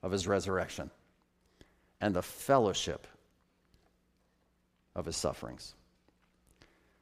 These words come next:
You know, we have this saying, "Time is money." Business people know that.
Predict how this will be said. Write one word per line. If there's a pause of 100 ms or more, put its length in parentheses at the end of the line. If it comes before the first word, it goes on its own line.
(140)
You
know,
we
have (160)
this
saying, (100)
"Time
is
money." (1900)
Business
people
know
that.